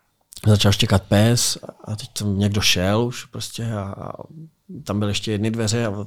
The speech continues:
takový okýnko prostě a z toho okýnka prostě: „Co tady děláš, běž pryč.“ A tak to bylo docela jasný. Ale prostě taky, to se u nás jako někdo maximálně vyleze jako s koštětem a: „Co tady děláš, darebáku?“ A nic se neděje, že? A člověk prostě na to není zvyklý.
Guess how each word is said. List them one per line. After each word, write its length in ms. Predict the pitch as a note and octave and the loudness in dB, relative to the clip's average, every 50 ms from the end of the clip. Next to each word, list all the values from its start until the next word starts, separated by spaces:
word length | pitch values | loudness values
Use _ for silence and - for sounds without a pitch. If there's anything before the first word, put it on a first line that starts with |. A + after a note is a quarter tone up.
| - - | -12 -14
takový 320 | - - - A2 A2 A2 | -16 -12 -8 -6 -4 -2
okýnko 480 | A2 G#2+ G#2+ - C#3+ C#3 C3+ - C#3+ C3 | -4 -4 -2 0 0 0 0 0 -2 -2
prostě 560 | C3+ C3 B2 A#2+ - - C#3 B2+ B2+ B2 B2+ - - - - - - - | -2 -2 -4 -4 -6 -4 -2 -2 -2 -2 -6 -10 -20 -20 -20 -20 -12 -8
a 80 | - G#2 | -6 -6
z 60 | - | -2
toho 200 | - A2+ A2+ A2+ | 0 0 0 0
okýnka 360 | G#2 G#2+ C3+ C3 A#2 B2 A#2+ | 0 0 0 0 0 0 0
prostě: 300 | A2 A#2+ A2 - - A#2 | 0 -2 -4 -4 -4 -6
„Co 100 | A#2+ C3 | -6 -2
tady 180 | - C#3+ C#3 C3+ | -2 -2 -2 0
děláš, 300 | C#3 C#3 C3 B2+ A#2+ A2 | 0 0 0 0 0 0
běž 160 | C3+ C3 - | -2 -2 -2
pryč.“ 460 | - - C3 C3 A#2 - - - - _ _ - - - - - - - - - - | 0 2 2 2 4 2 0 -2 -4 _ _ -20 -20 -20 -16 -14 -14 -14 -14 -8 2
A 100 | A#2 A#2 | 4 6
tak 120 | A#2+ A2 - | 6 6 4
to 100 | - A2 | 4 4
bylo 140 | A2 A2+ | 6 6
docela 260 | A2 G#2 - - A#2+ G2 | 6 6 6 6 6 6
jasný. 480 | E2 D#2+ - - B2 C3+ C#3+ C#3+ C3+ - - _ _ _ _ - - - - - _ _ _ - | 6 4 2 4 6 8 8 6 4 0 -6 _ _ _ _ -20 -20 -20 -20 -20 _ _ _ 4
Ale 140 | A2 A#2 A2+ | 4 4 4
prostě 280 | - - - - E3 | 4 -2 -2 -2 0
taky, 240 | E3 - D#3 - A#2+ | 2 2 2 2 0
to 100 | G#2+ A#2 | 0 2
se 140 | - - B2+ A#2+ A#2 A#2 A#2+ - G3+ A3+ A3 - - | 0 2 2 2 0 0 -2 -6 -10 -10 -10 -12 -14
u 200 | - - C#3 C3 | -6 2 6 8
nás 240 | C3 C#3+ C#3+ C3 A#2+ | 10 12 10 10 10
jako 180 | C#3 - D3 | 8 8 10
někdo 240 | C#3+ C#3+ C#3+ C#3+ C#3+ | 10 10 12 12 12
maximálně 520 | C#3 C3+ B2+ - - C3+ C3+ C3+ C#3 C#3+ C3+ | 10 10 8 6 8 8 10 10 10 10 10
vyleze 280 | C3 C3 C3 B2+ C3 | 10 8 8 8 6
jako 160 | C3+ C3+ C3+ | 4 4 2
s 60 | - - | 0 2
koštětem 760 | - A#2 - - - C#3 A2 - C3 C3+ C#3 D3 D3 C#3+ | 2 0 0 2 2 2 4 6 6 8 8 8 8 8
a: 200 | C3 A#2+ A2+ A2 - - - - - - - - | 8 6 4 2 -2 -8 -20 -20 -20 -20 -14 -6
„Co 140 | - - G3 | -4 -4 0
tady 200 | - F3 E3 D#3+ | 4 4 4 6
děláš, 220 | D#3+ D#3 D#3+ D3+ | 6 6 6 6
darebáku?“ 680 | D#3 E3+ D#3+ D#3+ D3 D3+ D3+ D3 C#3 - - D#3 D3+ C#3+ | 8 8 8 8 8 8 8 6 6 4 4 6 8 8
A 240 | C3 A#2 G#2+ G#2+ A#2 | 8 8 6 4 4
nic 180 | B2+ C#3 C3+ - | 4 4 6 6
se 120 | - C#3+ | 8 10
neděje, 360 | D3+ D#3+ D#3+ D#3 C3+ A#2 A2 | 10 12 12 12 10 10 8
že? 240 | G2+ A2 A2 A#2 A2 | 6 4 4 4 2
A 60 | A2+ | 0
člověk 260 | - - B2+ C3 B2 | 0 0 0 0 0
prostě 280 | - C3+ B2 - - B2 | 2 0 -2 2 2 2
na 60 | A#2+ | 4
to 100 | A#2 C3+ | 6 6
není 180 | C3 C3 C3 A#2+ | 8 8 8 8
zvyklý. 400 | G#2+ B2 A#2+ - A2+ F#2+ F2+ | 8 6 4 2 0 0 0